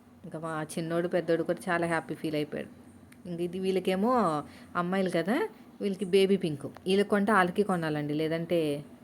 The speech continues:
గోల గోల చేస్తారు. నేనైనా సరే బయటికి వెళ్తే ఎప్పుడైనా కొంటే కనుక వీళ్ళకి కొంటే వీళ్ళకి కొంటాను అంతే.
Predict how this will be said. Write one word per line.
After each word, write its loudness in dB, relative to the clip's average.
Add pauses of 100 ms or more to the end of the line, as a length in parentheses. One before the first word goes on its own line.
(100)
గోల 2
గోల 0
చేస్తారు. -2
నేనైనా 0
సరే 0
బయటికి -2
వెళ్తే -4
ఎప్పుడైనా 0
కొంటే 0
కనుక 0 (440)
వీళ్ళకి 0
కొంటే 0
వీళ్ళకి 2
కొంటాను -4 (3000)
అంతే. -8